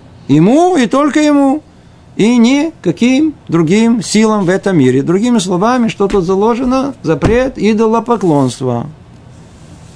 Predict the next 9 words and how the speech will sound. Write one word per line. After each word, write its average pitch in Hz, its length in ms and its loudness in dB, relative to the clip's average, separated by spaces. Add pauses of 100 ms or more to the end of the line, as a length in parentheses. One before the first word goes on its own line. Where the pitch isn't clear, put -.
(240)
И, 202 280 0
пожалуйста, 180 480 -2
с - 120 -12
первого, 202 360 0
с - 40 -4
чего 165 200 -2
надо 160 420 -2 (600)
все - 180 -2
начать. 160 560 -4